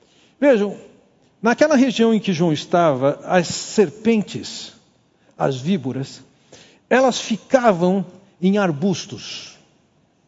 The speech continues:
E quando havia um incêndio naquela região, as serpentes, elas fugiam do incêndio. E o que ele está pegando nesse quadro é o seguinte:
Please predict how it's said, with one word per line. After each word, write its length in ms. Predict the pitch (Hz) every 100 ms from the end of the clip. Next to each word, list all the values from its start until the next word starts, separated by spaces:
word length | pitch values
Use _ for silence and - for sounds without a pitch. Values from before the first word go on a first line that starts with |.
| _ _ _ _ _ _ _
E 100 | 247
quando 320 | 254 320 339 285
havia 260 | 208 269
um 100 | 277
incêndio 540 | 226 - - 277 247 190
naquela 340 | 175 185 185
região, 540 | 151 147 135 151 156 180 - - _ _ _ _ _ _ _ -
as 220 | 262 247
serpentes, 960 | - 285 - 285 294 - 190 147 - -
elas 340 | - 277 277 -
fugiam 680 | - 294 190 320 339 302 214
do 200 | 277 294
incêndio. 540 | - 311 320 220 - - _ _ _ _ _ _ _ _ _ _ _ _ _ _ _ _ _ _ _ _ _ _ -
E 60 |
o 40 | 311
que 80 |
ele 80 | 359
está 120 | 339
pegando 300 | 269 294 285
nesse 280 | 311 - 277
quadro 520 | 208 - 294 302 285
é 60 | 294
o 60 | 294
seguinte: 680 | 302 233 240 220 - 226